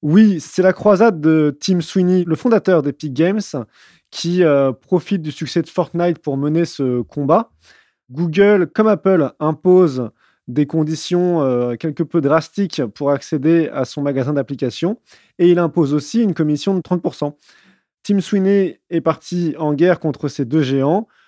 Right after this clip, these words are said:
Pour l'instant, c'est vrai, avec un peu plus de véhémence contre Apple.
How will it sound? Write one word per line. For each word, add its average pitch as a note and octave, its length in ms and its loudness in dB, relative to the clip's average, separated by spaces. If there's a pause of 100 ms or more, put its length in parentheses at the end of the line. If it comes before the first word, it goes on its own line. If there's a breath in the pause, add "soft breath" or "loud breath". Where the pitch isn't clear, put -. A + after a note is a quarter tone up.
(220)
Pour A3 200 0
l'instant, G3 540 0
c'est G3 220 0
vrai, D#3 460 2 (400)
avec C#3+ 300 -2
un G3 160 0
peu G3 180 0
plus F#3 260 -2
de E3 100 4
véhémence D#3 500 0
contre - 220 -4
Apple. A2+ 240 -6